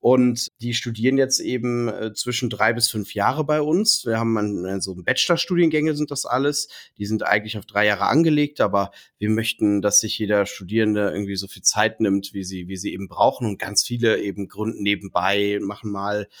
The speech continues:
irgendwie ein Jahr Auszeit, reisen oder, oder arbeiten. Deswegen ist es bei uns recht flexibel. Na, und was wir auch erreicht haben, du sprachst ja eben an das Thema Akkreditierung und wie kommt man auf die Idee. Das ist natürlich eine sehr,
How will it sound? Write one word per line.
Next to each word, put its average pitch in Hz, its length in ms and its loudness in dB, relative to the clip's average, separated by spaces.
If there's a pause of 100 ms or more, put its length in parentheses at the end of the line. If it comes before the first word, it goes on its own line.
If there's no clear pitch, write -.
(280)
irgendwie 101 600 -4
ein 104 140 -2
Jahr 101 340 4
Auszeit, 101 720 0
reisen 101 540 -2
oder, 92 320 -2
oder 95 220 -6
arbeiten. 98 520 -6
Deswegen 117 300 -2
ist 123 100 -8
es 123 120 -10
bei 117 120 2
uns 107 260 0
recht 107 220 -4
flexibel. 143 640 -4 (480)
Na, 120 120 4
und 131 140 4
was 147 220 0
wir 127 140 4
auch 139 120 0
erreicht 139 440 0
haben, 135 160 0
du 117 80 -2
sprachst - 420 0
ja 139 60 6
eben 110 240 2
an 123 160 2
das 120 180 0
Thema 117 460 0 (840)
Akkreditierung 110 920 2
und 107 160 0
wie 104 100 -2
kommt 101 240 -4
man 101 140 0
auf 95 160 0
die 110 100 -2
Idee. 98 380 0 (300)
Das 107 180 2
ist 147 120 0
natürlich 160 540 0
eine 104 140 -2
sehr, 98 420 2